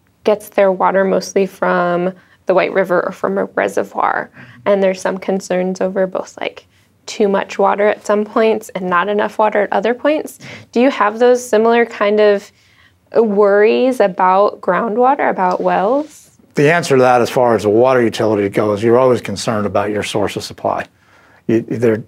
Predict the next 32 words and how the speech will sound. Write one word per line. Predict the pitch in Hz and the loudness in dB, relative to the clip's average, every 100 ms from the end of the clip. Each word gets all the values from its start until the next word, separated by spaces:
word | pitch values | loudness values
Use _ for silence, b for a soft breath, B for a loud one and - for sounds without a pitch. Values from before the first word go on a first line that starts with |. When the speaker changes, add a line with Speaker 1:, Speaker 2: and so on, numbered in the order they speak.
| - | -6
Speaker 2:
you | 117 117 | 0 2
always | 117 113 - | 2 0 -2
have | 101 - | -4 -2
to | 110 | -4
think | 92 - - 139 101 | -6 -10 -6 -6 -4
about | 104 101 101 | -2 -2 -2
it, | |
'cause | - 107 | -4 -4
if | 101 | -2
you | |
don't | 120 117 | 0 0
have | 98 95 | 0 -2
that, | 107 110 98 - - | 0 -2 -2 -8 -10
you | 107 | -8
really | 110 104 98 | -6 -6 -6
don't | 95 | -6
have | 92 98 | -6 -4
anything. | 117 92 117 104 - B B B B B B - | -4 -6 -10 -12 -16 B B B B B B -8
Um, | - 110 107 113 - | -4 -2 -2 -4 -2
we | 139 165 | 2 4
are | 165 | 2
fortunate | 123 143 123 - 120 113 110 127 | 0 2 2 0 -2 0 -2 -4
in | 110 | -2
that | 113 107 110 - _ _ - | -2 -2 -4 -6 _ _ -4
our | 104 | -2
wells | 104 120 117 113 110 101 | 0 2 2 2 0 -2
and | - | -4
the | 110 | -2
aquifer | 113 120 - - 131 110 | 0 0 -2 -2 0 2
we | 113 101 | 2 2
are | 98 | 0
in | 104 117 120 | -2 0 0